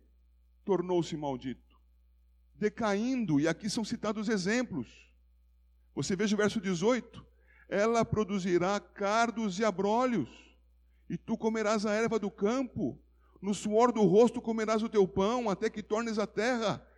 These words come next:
pois dela foste tomado, porque tu és pó, e ao pó tornarás." As dificuldades universais para que o homem tenha manutenção pessoal.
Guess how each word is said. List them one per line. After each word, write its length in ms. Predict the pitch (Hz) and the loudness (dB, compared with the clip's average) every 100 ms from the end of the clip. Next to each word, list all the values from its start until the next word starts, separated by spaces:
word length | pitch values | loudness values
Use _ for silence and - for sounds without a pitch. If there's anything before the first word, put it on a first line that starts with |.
| _ - | _ 0
pois 180 | 202 | 2
dela 240 | 208 240 220 | 2 2 2
foste 240 | 226 240 | 0 -2
tomado, 540 | 233 208 202 254 233 - | 0 0 0 0 -2 -4
porque 260 | 202 220 | -4 -6
tu 180 | - 233 | -2 2
és 200 | 202 - | 2 0
pó, 360 | - 226 254 - - - - | -2 0 2 -2 -10 -14 2
e 80 | |
ao 100 | 226 | 4
pó 280 | 214 233 240 | 4 4 4
tornarás." 840 | 240 233 220 202 247 220 - - - _ _ _ - | 4 2 2 2 2 0 -4 -10 -14 _ _ _ 0
As 140 | 208 | 2
dificuldades 840 | 214 262 269 240 185 240 247 233 190 | 4 2 2 2 2 2 2 2 4
universais 1300 | 277 277 262 254 202 - 233 233 196 135 - - - _ _ _ _ | 6 6 4 4 2 0 2 2 0 -2 -6 -8 -12 _ _ _ _
para 220 | 220 220 | -2 0
que 120 | 220 | 2
o 80 | 220 | 2
homem 300 | 208 226 220 | 2 0 -4
tenha 220 | 233 220 | -4 -2
manutenção 800 | 214 214 208 202 175 233 233 233 - _ _ _ - | -2 -2 -4 -4 -2 0 -2 -4 -10 _ _ _ -4
pessoal. 1000 | 262 - 294 262 294 294 147 - - | -2 0 2 4 4 4 2 -4 -20